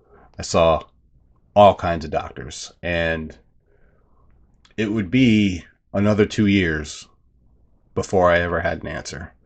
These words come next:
And during that time, I lost my job at Walmart, which I gave Walmart no choice in the matter. I just, they, they had told me, "If you can't come to work, don't come to work." And I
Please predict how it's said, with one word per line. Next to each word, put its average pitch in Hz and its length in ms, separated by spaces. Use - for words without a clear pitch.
And 76 80
during 101 220
that 85 160
time, 82 240
I - 20
lost 87 260
my 82 120
job 80 280
at 73 60
Walmart, 78 480
which - 340
I 90 120
gave 90 320
Walmart 85 420
no 82 160
choice 82 320
in 85 80
the 80 60
matter. 82 340
I 82 80
just, 85 220
they, 92 420
they 104 100
had 101 180
told 117 260
me, 117 340
"If 90 120
you 87 80
can't 101 280
come 113 180
to 117 60
work, 95 320
don't 80 220
come 87 200
to 87 60
work." - 400
And 78 420
I 80 520